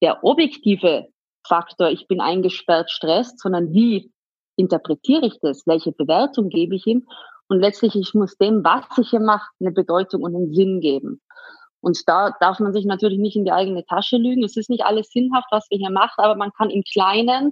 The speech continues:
Freiheit in Grenzen, ähm, seinen Tag schon so gestalten, dass es sinnhaft ist und man Ressourcen aktiviert, die man bisher vielleicht gar nicht wusste, dass man sie hat. Also, äh, wir sind Outdoor-Familie,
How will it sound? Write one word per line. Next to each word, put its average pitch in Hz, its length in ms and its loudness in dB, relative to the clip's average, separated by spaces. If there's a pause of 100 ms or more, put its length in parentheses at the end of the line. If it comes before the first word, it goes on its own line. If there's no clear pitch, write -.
Freiheit 170 400 0
in 175 200 -8
Grenzen, 240 560 -4 (480)
ähm, 220 460 0 (640)
seinen 254 400 0 (100)
Tag 214 480 0
schon 262 220 0
so 254 160 0
gestalten, 240 640 -2
dass 214 180 0
es 226 180 -10
sinnhaft 226 460 0
ist 294 300 -6
und 240 260 0 (320)
man 233 140 2
Ressourcen 269 500 0
aktiviert, 240 640 -2
die 233 80 2
man 220 160 0
bisher 226 280 -4
vielleicht 214 300 0
gar 208 120 0
nicht 202 160 -4
wusste, 208 300 -2
dass 180 200 -8
man 180 120 -16
sie 180 140 -10
hat. 123 120 -2 (880)
Also, 180 480 2
äh, 180 220 0
wir 214 160 0
sind 196 280 -2
Outdoor-Familie, 254 2250 -2